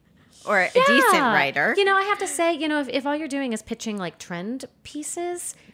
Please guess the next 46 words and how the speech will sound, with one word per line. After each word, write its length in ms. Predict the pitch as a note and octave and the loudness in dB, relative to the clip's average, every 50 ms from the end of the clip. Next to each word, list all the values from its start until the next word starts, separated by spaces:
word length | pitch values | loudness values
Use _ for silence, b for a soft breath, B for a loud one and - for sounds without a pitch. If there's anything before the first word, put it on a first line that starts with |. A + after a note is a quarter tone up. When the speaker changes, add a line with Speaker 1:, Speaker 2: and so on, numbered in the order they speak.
| b _ _ | b _ _
Speaker 2:
you 120 | - F#4 | -6 -6
know, 100 | D4 C4 | -4 -4
this, 260 | - B3+ - - - - | -4 -4 -6 -8 -8 -6
you 120 | C#4+ A#3+ | -4 -4
don't 160 | G3+ F#3+ F3+ | -2 -2 -2
have 180 | F#3 F3 E3 - | -2 -2 -4 -4
to 60 | - | -8
be 80 | E3 D#3+ | -10 -10
Hemingway 680 | D#3 D3+ D#3 D3+ D3 C#3 C#3+ C#3+ C3+ C3+ C#3+ - D3 - _ - | -10 -10 -10 -10 -10 -10 -10 -10 -10 -10 -10 -12 -14 -16 _ -20
for 340 | - - - - F3+ F#3 | -20 -20 -12 -4 -2 -2
that. 540 | E3 D3 E3 D3 C#3+ D3 E3+ F#3+ G#3+ A3 G#3+ | -2 0 -2 0 2 4 6 6 4 4 2
You 120 | A3 A3 G#3 | 0 0 2
know, 100 | G#3 G#3 | 2 0
it's, 340 | G#3 G#3 - - - - | -2 -4 -6 -10 -10 -10
uh, 60 | - - G3+ G#3 - - G3 F#3+ | -12 -12 -12 -10 -10 -10 -8 -10
f-, 260 | G3+ - - - - G3+ - _ - | -12 -12 -16 -20 -20 -20 -20 _ -12
two 160 | - - A#3 | -8 -6 -6
hundred 240 | A3+ A3+ A3 A3+ G#3+ | -4 -6 -6 -6 -8
words, 260 | G#3 G#3+ G#3+ G#3+ - | -8 -8 -8 -10 -12
three 180 | - G#3 G#3+ G#3+ | -12 -12 -10 -10
hundred 260 | A3 G#3+ G#3 G#3+ G#3 | -10 -10 -10 -10 -10
words. 340 | G3 G3+ G3+ G#3 G#3 G#3 - | -8 -6 -6 -6 -6 -6 -8
It's 140 | G3+ - - | -12 -10 -8
not 160 | G#3+ G#3 G#3 | -8 -8 -8
a 60 | G#3 | -10
huge 280 | G#3 - G#3 G3+ - - | -10 -12 -12 -12 -12 -12
commitment. 460 | - F#3+ F#3+ F#3 - F#3+ F#3+ F#3+ - B B B B B | -14 -12 -12 -12 -10 -10 -10 -10 -12 B B B B B
You 100 | A3+ A#3 | -6 -6
can't 300 | A#3 - C4+ C4 A#3 - | -4 -4 -6 -6 -6 -6
be 120 | - F3+ | -8 -10
a 40 | F3 | -10
terrible 540 | - - - - F3 F3+ A#3+ C4+ D4+ F#3 - | -12 -16 -16 -10 -8 -8 -6 -6 -6 -6 -6
writer, 440 | D3 C3+ C3 - - - - - - _ - | -6 -8 -10 -10 -14 -16 -18 -18 -16 _ -12
but 140 | G#3 F#3 | -10 -8
you 60 | G3 G#3 | -8 -6
don't 220 | - B3 A#3 A3 | -6 -6 -6 -6
have 180 | A3 A3+ A3 - | -8 -10 -10 -12
to 80 | A3 | -12
be 200 | F3+ F#3+ F#3 F3 D#3+ | -12 -10 -10 -10 -10
a, 80 | D#3+ - _ | -12 -12 _
an, 160 | - E3 D#3 - _ _ - | -14 -14 -14 -16 _ _ -18
a 60 | F3 | -18
beautiful 480 | - - D#3 E3+ E3+ E3+ E3+ - C#3 C3 | -14 -10 -10 -6 -6 -6 -6 -6 -10 -14
writer 400 | - - - - - - F3 - G3+ | -12 -14 -12 -12 -12 -14 -14 -14 -12
Speaker 1:
Right. 240 | F#3+ E3+ D3 - D3 | -10 -10 -8 -8 -8
Speaker 2:
either. 340 | D3+ - - - - G#3+ | -8 -10 -10 -10 -12 -16